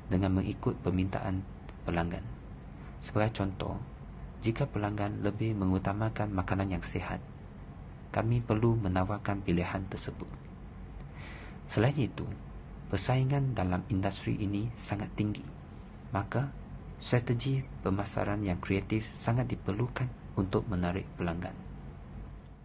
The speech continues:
Secara keseluruhannya, kafe kami bukan sekadar sebuah kafe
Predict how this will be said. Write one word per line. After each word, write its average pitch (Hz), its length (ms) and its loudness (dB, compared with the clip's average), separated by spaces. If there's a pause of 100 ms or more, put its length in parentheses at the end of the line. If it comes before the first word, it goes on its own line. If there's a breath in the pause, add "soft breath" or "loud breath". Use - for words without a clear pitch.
(340)
Secara 143 440 -4
keseluruhannya, 107 1000 -2 (880)
kafe 131 240 -2
kami 147 320 -2
bukan 131 240 -2
sekadar 113 480 -2
sebuah 107 400 -6
kafe 98 480 -4